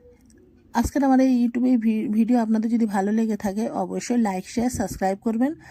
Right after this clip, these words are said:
আর Facebook-এ আমার রুমি কিচেন নামে পেজ আছে, অবশ্যই ফলো করবেন।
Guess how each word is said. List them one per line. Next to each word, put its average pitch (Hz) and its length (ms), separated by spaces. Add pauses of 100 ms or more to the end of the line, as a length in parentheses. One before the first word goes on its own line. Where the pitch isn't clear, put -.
(240)
আর 190 120
Facebook-এ 277 480
আমার 240 300
রুমি 240 220
কিচেন 254 340
নামে 214 260
পেজ 202 260
আছে, 190 220
অবশ্যই 190 500
ফলো 185 300
করবেন। 185 360